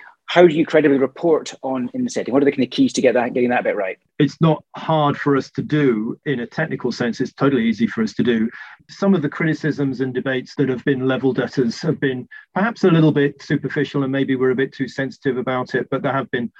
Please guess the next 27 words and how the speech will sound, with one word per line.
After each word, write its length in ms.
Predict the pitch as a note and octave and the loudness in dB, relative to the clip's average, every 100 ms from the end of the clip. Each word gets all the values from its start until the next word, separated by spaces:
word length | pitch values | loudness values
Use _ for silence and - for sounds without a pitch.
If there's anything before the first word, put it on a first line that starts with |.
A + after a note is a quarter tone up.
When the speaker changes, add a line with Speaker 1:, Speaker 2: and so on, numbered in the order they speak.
| - _ | -20 _
Speaker 2:
one 160 | D3+ C#3+ | -2 -2
or 40 | |
two 180 | C3+ C3 | 0 -2
people 360 | C3+ B2+ B2 B2 | -2 -4 -4 -4
that 160 | B2+ | -6
seem 240 | - C#3+ A#2 | -2 -2 2
to 160 | C#3 | 2
have 160 | B2 C3 | 2 2
inferred 580 | C#3+ A2+ D3+ C#3 B2+ A2 | -2 -2 -2 0 -2 -6
that, 140 | B2 - | -10 -4
firstly, 560 | D3 C#3 - B2 A2+ - - C#3+ | -4 -4 -2 -2 -2 -8 -8 -4
our 100 | B2+ | -2
reductions 640 | B2+ D3 - B2+ A#2 G#2+ | -2 -2 -6 -8 -6 -4
are 60 | B2+ | -2
not 180 | C3+ | -2
in 160 | C3 B2 | -4 -4
line 240 | A#2+ A#2+ | -2 -2
with 100 | A#2 | 0
our 140 | A2+ A2 | 0 0
growth, 380 | D3 C#3+ C3+ A#2 | 2 2 2 -2
and 120 | A2 | -6
that's 220 | A#2+ - | -8 -10
not 160 | A#2 G2 | -10 -8
the 80 | |
case, 340 | - D3+ C#3+ - | -2 0 0 -2
and 160 | A#2 | -6
secondly, 560 | G#2+ C3 C3 A2+ A2+ | -4 -4 -4 -2 -2